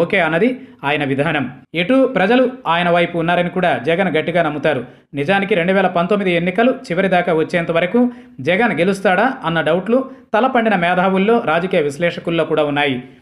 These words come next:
కానీ జగన్ మాత్రం జనం మనసుల్లో దూరారు. వారి అభిప్రాయాలను పట్టుకున్నారు. ఒక విధంగా జనాదరణ ఉన్న నాయకులకు కోట్లాది మంది ప్రజలతో ఉన్న అనుబంధం కారణంగా అన్నీ ముందే తెలిసిపోతూ ఉంటాయి. దీనివల్లనే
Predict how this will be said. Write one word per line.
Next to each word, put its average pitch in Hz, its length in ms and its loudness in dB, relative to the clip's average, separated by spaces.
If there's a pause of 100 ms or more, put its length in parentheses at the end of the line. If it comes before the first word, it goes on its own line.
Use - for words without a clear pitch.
(200)
కానీ 170 280 -2
జగన్ 170 260 0
మాత్రం 185 260 -2 (400)
జనం 233 280 2
మనసుల్లో 175 380 0 (160)
దూరారు. 139 300 0 (400)
వారి 190 180 2
అభిప్రాయాలను 220 480 2
పట్టుకున్నారు. 156 460 -2 (340)
ఒక 190 80 -2
విధంగా 214 460 2 (220)
జనాదరణ 202 480 2 (120)
ఉన్న 180 140 0 (240)
నాయకులకు 196 440 0 (440)
కోట్లాది 254 420 2
మంది 214 240 2
ప్రజలతో 196 420 0
ఉన్న 185 180 0
అనుబంధం 175 440 0
కారణంగా 170 400 0 (420)
అన్నీ 190 220 2 (160)
ముందే 190 280 0
తెలిసిపోతూ 165 480 -2
ఉంటాయి. 139 260 0 (360)
దీనివల్లనే 233 480 2